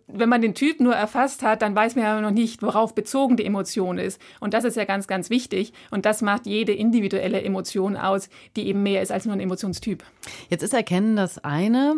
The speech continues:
Speaker 2: Simulation von Emotionen das andere. Da gibt's auch K-I-Anwendungen, die genau darauf ausgelegt sind. Wie kann denn eine K I eigentlich Emotionen simulieren? Auf welche Arten?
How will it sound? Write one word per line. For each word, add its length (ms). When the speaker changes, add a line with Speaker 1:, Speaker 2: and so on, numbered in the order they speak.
Speaker 2:
Simulation 800
von 160
Emotionen 640
das 220
andere. 560
Da 120
gibt's 180
auch 300
K-I-Anwendungen, 1040
die 80
genau 320
darauf 520
ausgelegt 720
sind. 220
Wie 100
kann 300
denn 200
eine 220
K 240
I 240
eigentlich 640
Emotionen 1040
simulieren? 720
Auf 160
welche 240
Arten? 380